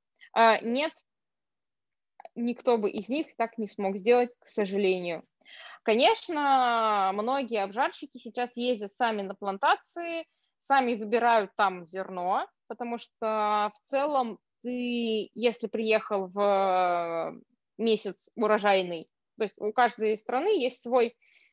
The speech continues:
месяц, когда у этой страны урожай кофейного зерна. И, э, при этом в среднем по больнице, опять же таки, урожай по всему миру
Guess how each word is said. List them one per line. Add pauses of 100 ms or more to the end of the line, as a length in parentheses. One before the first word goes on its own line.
(680)
месяц,
когда (800)
у
этой
страны (160)
урожай
кофейного
зерна. (600)
И,
э, (140)
при
этом (380)
в
среднем
по
больнице,
опять
же
таки,
урожай
по
всему
миру